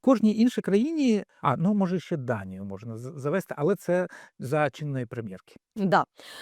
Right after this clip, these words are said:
Speaker 2: Ну, тут дійсно, о, дуже велике питання завжди політичної команди і, і те, що ми обговорюємо і на експертному рівні, наскільки, коли ми говоримо саме про рівень стратегічного партнерства або союзництва,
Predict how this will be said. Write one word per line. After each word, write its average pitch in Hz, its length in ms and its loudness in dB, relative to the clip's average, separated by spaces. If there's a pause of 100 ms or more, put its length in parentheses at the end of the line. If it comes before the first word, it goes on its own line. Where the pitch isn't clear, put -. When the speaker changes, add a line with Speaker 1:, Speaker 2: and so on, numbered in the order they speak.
(120)
Speaker 2:
Ну, 269 300 8
тут 277 160 2
дійсно, 277 400 6
о, 220 420 8
дуже 262 220 2
велике 254 260 2
питання 359 380 6
завжди 220 360 4
політичної 233 480 0
команди 233 600 2
і, 208 220 2
і 202 60 6
те, 220 200 4
що 233 160 0
ми 214 100 6
обговорюємо 196 560 2
і 196 40 2
на 190 140 4
експертному 226 540 2
рівні, 165 240 0
наскільки, 226 480 -2
коли 202 200 0
ми 208 60 2
говоримо 180 440 -4
саме 180 280 -2
про 170 160 -4
рівень 185 220 0
стратегічного 180 560 -6
партнерства 165 480 -4
або 165 160 -4
союзництва, 202 640 -2